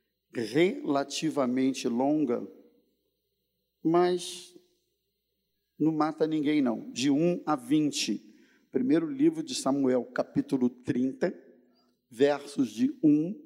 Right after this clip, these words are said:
a vinte. Abra sua Bíblia,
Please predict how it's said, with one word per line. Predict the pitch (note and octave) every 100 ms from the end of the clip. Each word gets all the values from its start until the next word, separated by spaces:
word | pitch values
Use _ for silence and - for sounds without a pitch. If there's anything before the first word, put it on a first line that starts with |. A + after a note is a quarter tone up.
| - -
a | C#3
vinte. | A#2+ - D3 D3+ C#3+ - - - - _ -
Abra | C#3 C#3+ C#3+
sua | - C#3
Bíblia, | B2 C3 C3 C#3 C#3